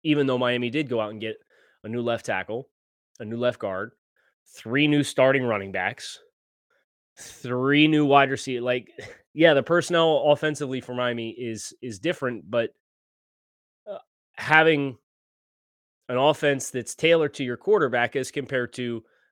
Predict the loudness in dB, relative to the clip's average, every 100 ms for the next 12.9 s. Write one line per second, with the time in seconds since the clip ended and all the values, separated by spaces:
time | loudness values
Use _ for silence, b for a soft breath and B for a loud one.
0 | -10 -10 -8 -10 -6 -8 -8 -8 -8 -6
1 | -10 -6 -6 -4 -4 -2 -2 -4 _ -2
2 | 2 4 4 4 2 0 -6 -6 -6 -4
3 | -2 -4 -2 -4 -4 -6 -4 -4 -4 -6
4 | -10 -10 -10 -10 -12 -10 -10 -12 -14 -16
5 | -20 -20 -20 -20 -20 _ _ -20 -20 _
6 | b b b b b b -4 -2 0 2
7 | 4 6 6 6 6 6 4 -4 -6 -4
8 | -4 -4 -6 -10 -4 -2 -2 0 2 2
9 | 0 -2 -2 -2 2 4 2 -2 B -12
10 | -6 -6 -4 -2 0 0 0 -2 -4 -6
11 | -8 -8 -10 -10 -8 -2 -2 -2 -6 -4
12 | -4 -6 -10 -6 -6 -4 -6 -6 -10